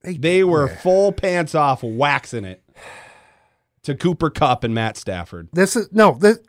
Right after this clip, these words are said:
Speaker 1: no, they are not Joe Buck and Troy Aikman.
Speaker 2: Mm,
Speaker 1: Those
Speaker 2: I
Speaker 1: are the
Speaker 2: beg to
Speaker 1: biggest,
Speaker 2: differ.
Speaker 1: those are the biggest suck ups you can find.
Speaker 2: I beg to differ.
Speaker 1: I mean, let's, let's relive Clayton Kershaw, since it's Matt Stafford's best friend.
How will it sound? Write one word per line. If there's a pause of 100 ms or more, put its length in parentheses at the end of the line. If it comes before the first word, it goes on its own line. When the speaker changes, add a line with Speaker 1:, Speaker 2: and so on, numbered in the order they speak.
Speaker 1:
no,
they
are
not
Joe
Buck
and
Troy (100)
Aikman. (520)
Speaker 2:
Mm,
Speaker 1:
Those
Speaker 2:
I
Speaker 1:
are
the
Speaker 2:
beg
to
Speaker 1:
biggest,
Speaker 2:
differ.
Speaker 1:
those
are
the
biggest
suck
ups
you
can
find.
Speaker 2:
I
beg
to
differ.
Speaker 1:
I
mean, (120)
let's,
let's
relive
Clayton
Kershaw,
since
it's
Matt
Stafford's
best
friend.